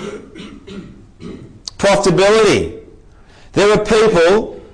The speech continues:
in the next twelve months in this country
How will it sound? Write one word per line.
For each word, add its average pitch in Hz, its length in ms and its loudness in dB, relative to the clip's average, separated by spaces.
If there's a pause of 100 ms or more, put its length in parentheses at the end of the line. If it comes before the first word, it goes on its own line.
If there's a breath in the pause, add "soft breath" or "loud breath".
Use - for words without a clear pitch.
(120)
in 170 160 2
the 160 80 2
next 196 600 0 (180)
twelve 190 520 2
months 175 380 2
in 156 140 2
this 196 200 2
country 165 720 0